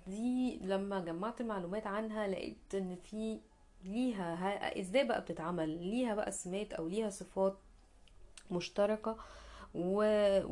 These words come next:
وهي الفكرة دي إن أنت فيها طبعًا الصوم، يعني إن أنت بتقطع حاجة، ما بتعملش، ما بتستخدمهاش.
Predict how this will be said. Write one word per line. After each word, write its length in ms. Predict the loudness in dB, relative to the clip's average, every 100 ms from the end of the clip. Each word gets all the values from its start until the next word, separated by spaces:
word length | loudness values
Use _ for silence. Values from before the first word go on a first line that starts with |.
| 0
وهي 240 | 4 4
الفكرة 480 | 2 2 -2 4 2
دي 520 | 4 2 2 2 0
إن 180 | -2 0
أنت 300 | 0 -2 0 0 2 2 0 -4 -14 -16 -16 -16 -16 -16 -14 -14 -16 -16 -14
فيها 220 | -6 -2 2
طبعًا 360 | 2 2 2
الصوم، 560 | 0 -4 -4 0 0 0
يعني 220 | 0 0
إن 100 | 0
أنت 260 | 0 2 2
بتقطع 800 | 2 -2 0 -2 0 -2 -2 -2 -10
حاجة، 400 | -2 0 0 -2
ما 320 | -4 -2 -2
بتعملش، 580 | 0 0 0 0 -2 -4
ما 80 | -6
بتستخدمهاش. 1000 | -6 -4 -4 -2 -6 -4 -6 -6 -8